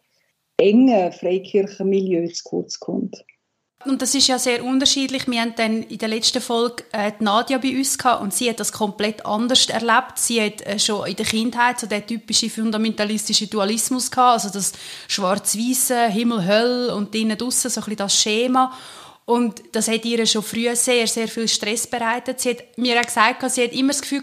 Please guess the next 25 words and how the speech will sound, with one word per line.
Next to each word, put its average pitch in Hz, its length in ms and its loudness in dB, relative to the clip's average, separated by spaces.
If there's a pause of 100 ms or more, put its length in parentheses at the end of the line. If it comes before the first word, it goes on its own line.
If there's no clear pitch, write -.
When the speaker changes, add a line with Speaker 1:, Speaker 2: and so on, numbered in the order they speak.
Speaker 2:
sie 240 160 -2
müsse 240 220 -2
so 220 80 -2
fünf 269 300 0
Schritte 240 380 0
voraus 240 480 0
schon 285 140 0
sein, 294 400 0 (440)
um 254 120 4
so - 100 0
ein 226 120 -2
bisschen - 160 -4
alles 302 300 2
abfedern, 277 600 -2
besonders 285 460 0
lieb, 277 260 -4
besonders 269 400 0
brav, 247 400 2
man 214 140 -2
will 208 80 -2
den - 200 -8
Heiland 247 360 4
nicht 262 160 0
traurig 269 320 0
machen, 247 520 2